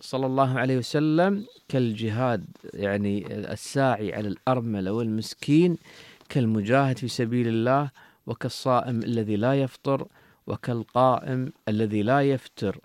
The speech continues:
عن قيام الليل". والجهاد والصيام،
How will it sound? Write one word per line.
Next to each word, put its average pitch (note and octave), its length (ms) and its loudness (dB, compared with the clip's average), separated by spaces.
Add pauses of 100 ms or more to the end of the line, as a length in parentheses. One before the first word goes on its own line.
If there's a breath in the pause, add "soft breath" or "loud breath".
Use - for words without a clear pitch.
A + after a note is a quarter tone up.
(560 soft breath)
عن C3+ 340 0
قيام A#2+ 480 0
الليل". G#2 520 0 (120)
والجهاد A#2 1120 -2 (160)
والصيام، C#3 840 0